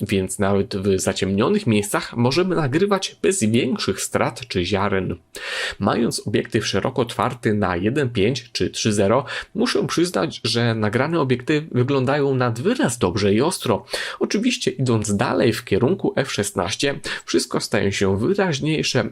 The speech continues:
i klarowniejsze. Bardzo miły dla oka jest tutaj również bokeh, co zresztą widzicie. Tutaj producent nie kłamał, że jest on po prostu naturalny.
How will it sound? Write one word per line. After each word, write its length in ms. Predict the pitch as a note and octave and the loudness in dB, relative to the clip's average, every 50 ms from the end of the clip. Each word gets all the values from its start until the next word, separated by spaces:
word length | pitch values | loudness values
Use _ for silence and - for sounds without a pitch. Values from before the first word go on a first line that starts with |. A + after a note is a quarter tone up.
| - _ - | -10 _ -2
i 160 | G#3 A3 G#3+ | -2 -2 -2
klarowniejsze. 1000 | - - - - - G#3+ C#3+ A#2 F2+ F#2+ G2 F2 E2 - - - - - - - - _ _ - - - - - - - - - | -6 -10 -10 -4 -4 0 2 2 0 0 0 0 0 0 0 -2 -2 -4 -4 -6 -8 _ _ -12 -12 -10 -10 -10 -10 -12 -12 -6
Bardzo 280 | - G#2+ G2+ - A2 F#2+ | -4 -4 -2 0 0 0
miły 260 | F#2+ F#2 F#2 F2+ F#2 | 2 2 2 2 2
dla 220 | F#2 A2 G2+ - | 2 2 0 0
oka 280 | - G#2 G#2+ - C3+ B2+ | 0 -2 -2 0 0 0
jest 160 | B2+ C3 - | 0 0 -2
tutaj 220 | C3+ C3 - C3+ C3 | -4 -2 0 0 2
również 420 | B2+ B2 A2 G#2+ B2+ C3+ C3+ B2 | 2 2 2 0 2 0 2 2
bokeh, 580 | A#2 B2 E3 F3+ F#3+ G3 - C3 G2+ - - - | 2 4 4 4 4 4 2 0 0 -2 -6 -6
co 160 | - - B3+ | -4 -2 -2
zresztą 300 | B3 C#3 C3+ E3 E3 - - F3+ E3 D#3 C3 | 0 0 -2 -2 -4 -2 -2 0 0 2 0
widzicie. 540 | C3 D#3 E3 F3+ G#3+ G#3+ - - G2 - - - - _ | 0 -2 -2 -2 -2 0 0 -2 -2 -2 -4 -12 -4 _
Tutaj 260 | A3 A#3+ - E4 - | -2 0 0 0 0
producent 600 | - C3+ B2+ C3 D#3 E3+ E3 - F#3+ E3+ E3 - A#2+ G#2 | 2 0 0 2 2 0 0 0 -2 -2 -2 -2 0 2
nie 180 | A2+ B2+ C3+ B2+ | 2 2 2 0
kłamał, 600 | - - A2+ C#3+ F#3+ G#3 F#3 D3+ A#2 G#2 G2+ G2+ | 0 0 2 2 4 2 2 2 2 2 2 2
że 140 | G2 A#2+ D#3+ | 2 2 2
jest 160 | G3 - - | 2 0 0
on 160 | - G3+ G3+ | 0 0 2
po 140 | G3+ B3+ B3 | 2 0 0
prostu 520 | A#3+ - A2 G2+ - - - A#2 A#2 A#2+ - - | 2 0 0 0 0 0 0 0 0 -2 -6 -10
naturalny. 920 | G2+ F2 - - - - B2+ C3+ A2+ F#2 F#2+ G2 F#2 F2+ E2+ F2 D#2+ - | -8 -8 -8 -8 -2 0 0 2 2 2 2 0 0 -2 0 -2 -2 -2